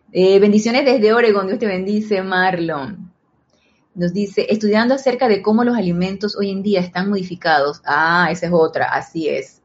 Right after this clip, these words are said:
Y, y son la causa de muchas enfermedades. Bien gorditos, <laughs> enfermos, somos buen negocio. Así mismo <laughs> es, Marlon. Mejor no lo pudiste decir. <laughs>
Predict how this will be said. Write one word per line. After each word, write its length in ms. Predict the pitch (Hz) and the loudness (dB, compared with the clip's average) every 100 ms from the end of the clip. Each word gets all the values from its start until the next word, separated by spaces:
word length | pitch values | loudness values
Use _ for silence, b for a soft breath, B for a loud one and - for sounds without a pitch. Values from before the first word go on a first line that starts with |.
| _ | _
Y, 120 | 202 - - - | -10 -10 -16 -10
y 120 | 185 | -8
son 280 | 185 208 220 | -2 0 2
la 160 | 190 | 2
causa 400 | 180 190 196 220 | 0 0 0 -2
de 100 | 190 | -2
muchas 280 | 165 175 214 | -2 -4 -6
enfermedades. 760 | 185 165 139 139 139 131 151 160 | -6 -8 -8 -4 -2 -2 -4 -6
Bien 220 | 175 185 | -6 -4
gorditos, 460 | 185 185 220 233 | -4 0 -2 -2
<laughs> 140 | 254 247 | -4 -2
enfermos, 600 | 220 233 285 247 226 233 | -4 -2 -2 0 -2 -4
somos 320 | - 208 262 | -4 -2 -2
buen 280 | 240 214 208 | 0 0 2
negocio. 500 | 214 147 147 180 165 | 0 2 -2 -2 0
Así 360 | 165 - 269 226 | -2 -2 0 2
mismo 580 | 269 226 254 - - - | 2 0 -2 -4 -6 -4
<laughs> 60 | - | -4
es, 200 | 240 - 277 - | -4 -8 -18 -18
Marlon. 760 | 269 - 269 - - - 220 _ B B B B - | -16 -10 -10 -10 -18 -16 -16 _ B B B B -14
Mejor 640 | 262 247 311 349 349 370 370 | -2 0 2 4 4 2 2
no 100 | 339 | 2
lo 180 | 349 349 | 2 2
pudiste 720 | 302 302 330 330 - 294 285 | -2 0 0 -2 -2 2 4
decir. 640 | 233 - - 330 330 294 | 2 -2 -6 -6 -4 -2
<laughs> 920 | - - 370 381 - 247 - - 330 | -4 -2 -2 -2 -6 -6 -6 -12 -14